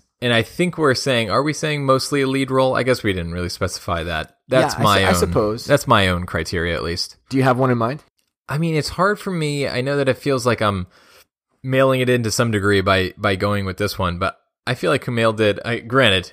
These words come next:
Speaker 1: he's doing his own life, so, um, I'll throw that out there as a very big caveat for anyone who wants to crit-, to be critical of this choice, but I think if you haven't seen this movie, it's hard to not be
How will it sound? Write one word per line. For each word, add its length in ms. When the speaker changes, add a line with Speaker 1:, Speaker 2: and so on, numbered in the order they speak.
Speaker 1:
he's 240
doing 240
his 160
own 200
life, 420
so, 420
um, 280
I'll 160
throw 220
that 180
out 140
there 140
as 180
a 80
very 240
big 200
caveat 480
for 80
anyone 280
who 100
wants 180
to 60
crit-, 300
to 120
be 140
critical 360
of 60
this 140
choice, 300
but 240
I 100
think 160
if 80
you 60
haven't 280
seen 160
this 160
movie, 540
it's 180
hard 440
to 100
not 360
be 380